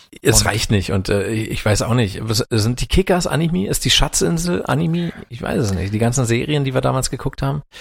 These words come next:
Speaker 1: ist das schon Anime oder ist das eine Vorform? Ich kenn mich da gar nicht aus, ne?
Speaker 2: Ja, dann geben wir doch gleich mal eine Bitte raus an, an Hannah. Möchtest du uns, Hannah, möchtest du uns bitte in einer der nächsten Folgen in deiner neuen kleinen Kolumne, ähm,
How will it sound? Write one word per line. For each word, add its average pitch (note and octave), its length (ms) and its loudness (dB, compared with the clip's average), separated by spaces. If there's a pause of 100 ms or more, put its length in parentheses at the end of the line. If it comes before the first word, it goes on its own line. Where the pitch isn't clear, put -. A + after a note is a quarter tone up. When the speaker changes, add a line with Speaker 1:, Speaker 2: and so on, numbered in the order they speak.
(600)
Speaker 1:
ist - 180 0
das B2 120 6
schon D#3+ 180 2
Anime D#3+ 480 2
oder B2 200 2
ist - 140 -2
das A#2+ 160 2
eine A2+ 80 2
Vorform? D3 680 2
Ich A#2 120 0
kenn C#3+ 140 2
mich D3 160 2
da C#3+ 140 0 (260)
gar C#3+ 220 2
nicht A2+ 180 0
aus, E2+ 300 -4
ne? F#2+ 100 0
Speaker 2:
Ja, F3+ 140 4
dann B2 100 2
geben D3 140 2
wir F#3 40 6
doch F3 100 4
gleich D#3+ 160 4
mal F#3+ 80 0
eine E3 100 2
Bitte D3+ 400 4
raus D3+ 320 2
an, C3+ 420 -4 (160)
an A2 220 -2
Hannah. C3+ 180 4
Möchtest B2+ 420 2
du D3+ 60 2
uns, B2+ 160 -2
Hannah, B2+ 160 6
möchtest A#2 340 -2
du B2 60 -2
uns A#2 120 -6
bitte C3+ 340 0 (320)
in B2+ 120 4
einer C#3 280 6
der C3+ 120 4
nächsten B2+ 320 0
Folgen B2+ 380 2
in C3 140 -4
deiner A2 260 0
neuen A#2 300 2
kleinen G2 400 0
Kolumne, C3+ 640 0 (840)
ähm, A#2+ 380 0